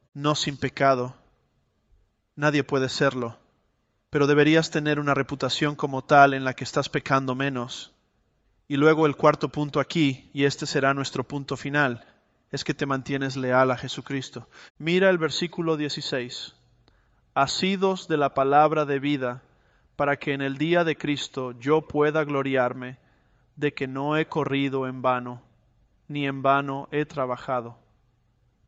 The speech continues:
Fíjate en esto. Asidos a la palabra de vida. La palabra griega para palabra es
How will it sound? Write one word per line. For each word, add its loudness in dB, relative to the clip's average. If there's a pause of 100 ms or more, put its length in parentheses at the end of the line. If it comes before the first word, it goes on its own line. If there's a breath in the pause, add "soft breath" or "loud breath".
(100)
Fíjate -2
en -2
esto. -8 (840)
Asidos -2
a 0
la 2
palabra 4
de -2
vida. -6 (800)
La -6
palabra 4
griega 2
para 0
palabra 4
es -4